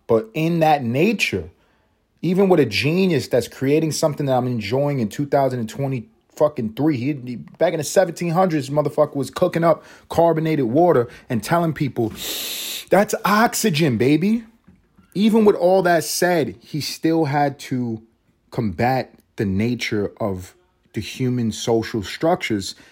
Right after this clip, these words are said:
and the science community is one of these little cliques that get formed. It's a consensus of thought, and human beings typically, when you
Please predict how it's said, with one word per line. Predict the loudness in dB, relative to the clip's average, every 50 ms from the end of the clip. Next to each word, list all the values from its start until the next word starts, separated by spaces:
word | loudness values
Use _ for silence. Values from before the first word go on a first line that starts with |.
| _ _ _
and | -4 -2 -2 -2 -4 -4
the | -6 -6 -6
science | -4 -4 -2 0 0 0 0 -2 -2 -4 -6
community | -6 -4 -2 -2 0 0 -2 -2 -4 -6 -6 -8
is | -10 -8
one | -6 -6 -4 -4
of | -4
these | -6 -6 -4
little | -4 -4 -4 -6
cliques | -8 -2 0 2 2 0 -2 -8 -12 -12 -14 -16 -20 _ _ _ _ _ _ _ _ _ _ _ _ _ _ -4
that | -2 -2 -2 -4 -4
get | -6 -6 -6
formed. | -6 -10 -8 -6 -4 -2 0 0 0 0 -2 -4 -8 -12 _ _ _ _ _ _ _ _
It's | -8 -8 -6 -6 -10
a | -10
consensus | -8 -6 -8 -8 -6 -6 -4 -4 -2 -2 -4 -6 -8 -6 -6 -8
of | -10 -10
thought, | -4 0 2 4 4 4 2 0 -6 -16 _ _ _ _ _ -6
and | -4 -4 -4 -4 -6 -8 -12 _ _ _ _ _ _ _ _ _ _ _ _ _ _ _ _
human | _ -6 -4 -2 -2 -2 -2 -2
beings | -2 -2 -2 -2 -4 -6 -4
typically, | -4 -4 -4 -4 -6 -6 -4 -4 -4
when | -2 -2 -2 -4 -4
you | -2 -2 -2 -4 -4 -6